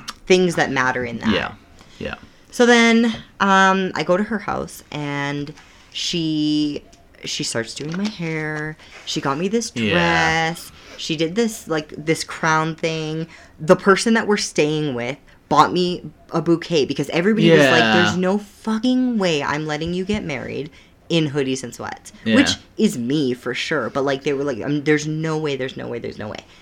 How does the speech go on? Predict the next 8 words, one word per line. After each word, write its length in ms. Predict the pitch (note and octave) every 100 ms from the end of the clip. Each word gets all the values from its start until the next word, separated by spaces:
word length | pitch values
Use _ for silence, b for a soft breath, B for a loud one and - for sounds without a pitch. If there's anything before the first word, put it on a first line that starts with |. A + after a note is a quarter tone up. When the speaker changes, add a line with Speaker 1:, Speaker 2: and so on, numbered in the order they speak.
| b b b
Speaker 1:
So 140 | - A3+
then, 560 | G#3+ G3+ G3 G3 F#3+ - - _ _ _ - _ -
and 180 | E3+
thank 200 | D#3+ C#3+ B2
God, 260 | B2 A#2+
because 280 | B2+ C#3+ B2+
we 80 | C3
got 180 | C3